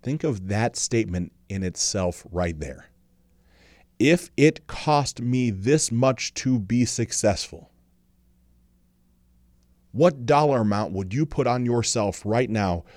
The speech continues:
that you would be willing to pay for success? Not success that I define for you,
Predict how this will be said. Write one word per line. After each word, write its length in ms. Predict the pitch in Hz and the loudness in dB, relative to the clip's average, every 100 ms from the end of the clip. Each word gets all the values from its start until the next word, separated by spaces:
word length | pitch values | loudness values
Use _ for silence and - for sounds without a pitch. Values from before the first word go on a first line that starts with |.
| - - | -20 -2
that 100 | 120 | 0
you 160 | 123 123 | 2 2
would 140 | 117 | 2
be 120 | 110 | 0
willing 380 | 104 123 170 185 | 2 2 2 0
to 120 | 165 | -2
pay 180 | - 131 | 0 0
for 160 | 117 110 | 0 -2
success? 640 | - 101 - 82 - - - _ _ _ _ _ _ _ _ _ - - | -4 -4 -4 -4 -6 -12 -14 _ _ _ _ _ _ _ _ _ -16 -2
Not 260 | 120 180 | 2 2
success 440 | - 214 - 175 - | 0 0 2 2 4
that 120 | 143 | 2
I 140 | 135 147 | 4 4
define 420 | 131 - 131 117 | 2 0 0 0
for 140 | - | 0
you, 260 | 117 123 | 2 2